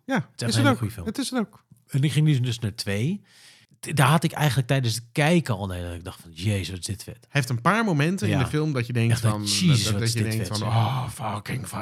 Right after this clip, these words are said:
Speaker 2: God damn it.
Speaker 1: Ben ik toch, wat, wat kijkt dit toch lekker weg, ja.
Speaker 2: Ja, wat
Speaker 1: Ja.
Speaker 2: is, wat, wat is hij visueel grandioze regisseur.
Speaker 1: Zeker.
Speaker 2: Maar ook, god damn, wat kan C G I vet. Als je het goed doet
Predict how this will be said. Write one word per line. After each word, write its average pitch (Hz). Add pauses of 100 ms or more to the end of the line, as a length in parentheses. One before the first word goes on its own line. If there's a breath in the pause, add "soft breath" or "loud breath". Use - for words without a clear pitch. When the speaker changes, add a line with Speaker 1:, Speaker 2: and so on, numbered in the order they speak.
(160)
Speaker 2:
God 107
damn 101
it. 90
Speaker 1:
Ben 143
ik 131
toch, 120
wat, 117
wat 120
kijkt 117
dit 117
toch 120
lekker 101
weg, -
ja. -
Speaker 2:
Ja, 95
wat 120
Speaker 1:
Ja. 123
Speaker 2:
is, 117
wat, 135
wat 123
is 123
hij 120 (640)
visueel 113
grandioze 110
regisseur. 104
Speaker 1:
Zeker. 110 (360 soft breath)
Speaker 2:
Maar 117
ook, 135 (800)
god 170
damn, 156
wat 131
kan 123
C 117
G 120
I 117 (160)
vet. -
Als 123
je 123
het 117
goed 120
doet 208